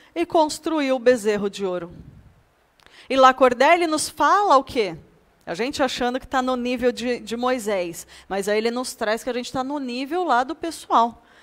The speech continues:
Porque Jesus veio e nos trouxe os seus ensinamentos de amor, que estão aí ao alcance de todos nós. E nós fazemos o quê?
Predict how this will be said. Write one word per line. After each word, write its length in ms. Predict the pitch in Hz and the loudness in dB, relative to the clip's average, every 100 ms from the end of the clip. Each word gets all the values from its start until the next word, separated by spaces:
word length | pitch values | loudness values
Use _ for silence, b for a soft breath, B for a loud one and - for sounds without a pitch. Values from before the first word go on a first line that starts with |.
| b b _ _ _ _ _ _ _ _ _ - | b b _ _ _ _ _ _ _ _ _ 0
Porque 400 | 349 359 294 262 | 0 2 0 2
Jesus 720 | 262 233 196 311 349 277 233 | 2 0 0 -2 -2 -4 -10
veio 640 | 196 220 226 262 339 466 | 0 4 6 6 4 2
e 100 | 285 | 0
nos 300 | 302 302 - | -4 -4 -6
trouxe 600 | - 359 415 440 403 - | 0 6 8 8 6 0
os 80 | 285 | -4
seus 240 | - 254 247 | 0 0 0
ensinamentos 760 | 240 269 233 226 220 220 - | -4 -2 -2 -2 -4 -6 -2
de 80 | 220 | 0
amor, 340 | 208 202 190 | 2 2 0
que 120 | - | 0
estão 420 | 247 - 294 302 311 | -4 0 4 6 8
aí 220 | 269 294 | 6 6
ao 100 | 294 | 8
alcance 540 | 269 277 285 330 - | 6 4 0 0 -2
de 100 | 294 | -6
todos 360 | 302 302 294 294 | -4 -4 -4 -4
nós. 500 | 262 220 - - - _ _ B B 269 | -2 -2 -4 -14 -16 _ _ B B -2
E 80 | |
nós 280 | 277 285 285 | 2 2 2
fazemos 520 | - 254 233 233 220 202 | 0 0 2 0 -2 -8
o 60 | |
quê? 320 | - 277 311 | -4 -4 -4